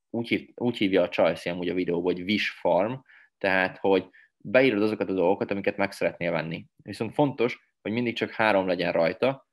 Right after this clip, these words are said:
és egy kis összegű, egy közepes összegű, és egy nagy összegű. A kis összeg az egytől tízezer forintig, nagy összeg az tíztől, vagy köze-, közepes összeg tíztől ötvenezer forintig,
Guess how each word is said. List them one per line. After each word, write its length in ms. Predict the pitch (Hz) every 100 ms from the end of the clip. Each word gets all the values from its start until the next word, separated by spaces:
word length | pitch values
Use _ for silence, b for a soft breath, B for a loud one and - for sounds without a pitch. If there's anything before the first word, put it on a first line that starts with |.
| _
és 240 | 107 104 -
egy 360 | 123 120 -
kis 260 | - 104 -
összegű, 680 | 135 - 143 139 156 160 -
egy 280 | 107 101 -
közepes 480 | 107 107 127 135 147
összegű, 420 | 135 - 127 120
és 140 | 107
egy 120 | 104
nagy 180 | 101 95
összegű. 500 | 92 - 87 87 - - _
A 100 | 98
kis 200 | - -
összeg 260 | 143 120
az 80 | 98
egytől 340 | 110 110 98 -
tízezer 420 | 120 131 131 135
forintig, 560 | - 135 135 139 135 b b
nagy 160 | - 120
összeg 260 | 113 - 92
az 120 | -
tíztől, 460 | 113 101 85 92 -
vagy 140 | 95
köze-, 260 | 127 110 -
közepes 340 | 117 113 98
összeg 240 | 101 90
tíztől 340 | - 123 - 101
ötvenezer 420 | 117 143 143 143
forintig, 560 | 143 147 143 143 135